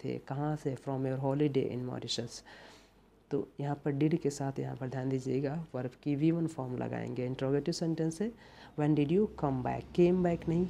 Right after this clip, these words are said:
come back। कम की सेकंड फॉर्म केम, थर्ड फॉर्म कम होती है, ऐसे ही became की become, became, become। तो यहाँ पर क्या हो जाएगा? When did you come back, ना कि came back। ऑप्शन नंबर थर्ड गलत हो जाएगा।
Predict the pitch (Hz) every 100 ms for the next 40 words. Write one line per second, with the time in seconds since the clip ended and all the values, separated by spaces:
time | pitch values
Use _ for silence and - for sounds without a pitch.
0 | - 139 123 117 107 - - - - -
1 | - 165 175 175 175 - 139 139 139 147
2 | 151 147 143 156 160 143 131 - 139 139
3 | - 131 120 117 113 117 131 165 131 -
4 | 151 147 127 127 156 147 139 123 - 135
5 | 131 135 160 160 175 - - - - -
6 | 131 131 - 147 151 170 135 123 - 120
7 | 117 - - _ _ _ _ _ _ _
8 | _ _ _ _ - _ - - - 127
9 | 120 123 143 143 143 147 165 170 135 135
10 | 147 143 165 180 - 143 131 123 123 -
11 | - 139 135 180 180 143 123 120 117 120
12 | - - - 127 - 135 131 147 - 127
13 | 120 127 127 160 170 180 160